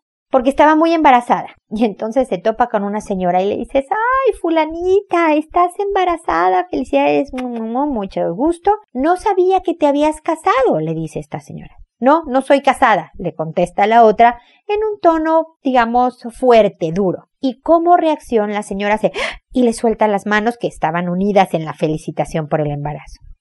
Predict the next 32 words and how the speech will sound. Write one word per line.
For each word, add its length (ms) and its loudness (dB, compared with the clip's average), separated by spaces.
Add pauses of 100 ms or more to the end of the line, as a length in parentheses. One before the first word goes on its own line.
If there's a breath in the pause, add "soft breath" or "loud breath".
Y 100 0
la 120 4
mujer 300 2
embarazada 800 0
estaba 440 0
absolutamente 960 -2
ofendida, 460 -6
no 140 -6
quería 260 0
volver 380 0
a 120 0
hablar 460 -2
con 160 -4
esta 260 -6
persona. 500 -8
"¿Cómo 400 -4
es 220 -6
posible? 920 -2
Retrógrada, 1000 -2
me 140 -6
rechaza". 840 -6 (340)
No 280 0
le 220 0
das 380 -2
oportunidad 1080 -2 (300)
a 100 -4
la 140 0
gente 440 -2
de 140 -2
ser 360 2
quien 280 -4
es. 360 -6